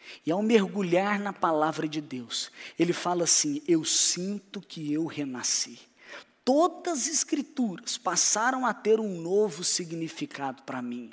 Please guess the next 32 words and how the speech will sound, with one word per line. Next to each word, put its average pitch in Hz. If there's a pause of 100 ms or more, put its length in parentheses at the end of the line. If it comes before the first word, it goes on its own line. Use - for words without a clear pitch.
(100)
Ali 147
houve 170
uma 165
libertação, 151 (480)
tampando 180
os 196
ouvidos 165
dele 147
saiu, 127 (260)
a 160
venda 214
dos 180
olhos 175
foi 165
tirada, 135 (280)
e 151
ele 170
conhece 156
a 143
graça 135
de 120
Deus. 110 (180)
Nesse 214
mesmo 254
momento 254
que 190
ele 202
tem 220
uma 247
experiência 247
com 302
Deus, 208